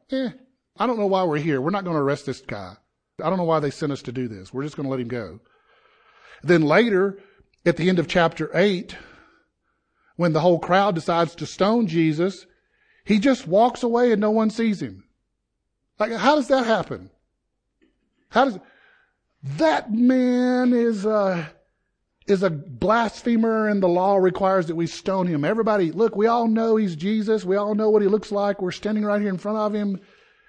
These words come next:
Grab a stone. We're gonna stone him. Quick, grab him and drag him out of the temple. Can't do this in the temple, right? He said, "We can't, we can't stone somebody inside the temple. We gotta drag him outside the temple first. Grab him.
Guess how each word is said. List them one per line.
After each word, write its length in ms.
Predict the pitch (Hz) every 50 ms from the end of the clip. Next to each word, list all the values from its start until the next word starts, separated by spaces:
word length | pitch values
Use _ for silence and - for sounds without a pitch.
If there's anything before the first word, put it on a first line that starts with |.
| _ _ _
Grab 240 | - 175 214 233 226
a 80 | 233 208
stone. 480 | - - - 214 208 220 220 214 202
We're 80 | 196 190
gonna 180 | 196 196 180 160
stone 320 | - - 190 175 165 147
him. 260 | 123 110 98 98 101 _ _ _ _ _ _ _ _ _ _ _ _ _ _
Quick, 320 | - 247 240 - - - -
grab 260 | 180 208 240 240 233
him 140 | 214 202 185
and 120 | 160 139
drag 280 | 127 185 202 214 196 196
him 100 | 190 185
out 140 | 185 185
of 80 | 180 156
the 40 | 156
temple. 520 | - - 185 170 139 - 107 101 - _ _
Can't 240 | - 202 196 196
do 140 | 180 208 202
this 180 | 175 170 - 185
in 120 | 180 170
the 60 | 143
temple, 420 | - - 180 165 131 - 101 113 -
right? 160 | 123 131 135
He 40 | 127
said, 160 | 123 - 135
"We 100 | 131 160
can't, 140 | 196 185 - - _ _ _ _
we 100 | - 131
can't 220 | - 208 220 214
stone 300 | - - - 190 208 208
somebody 420 | 170 - 180 160 156 156 147 143 -
inside 440 | 156 165 170 147 - 165 160 151 127
the 80 | 131
temple. 260 | - 165 151 135 123
We 60 | 127 143
gotta 160 | 175 165 147
drag 260 | 135 151 160 151 143
him 80 | 143 139
outside 400 | 135 143 147 - - 143 135 127
the 80 | 131
temple 300 | 123 - 143 127 120 113
first. 480 | - - 147 131 107 95 98 - - _ _ _ _ _ _ _ _ _ _ _ _ _ _ _ _ _ _ _ _
Grab 260 | - 170 190 185 151
him. 160 | 127 90 82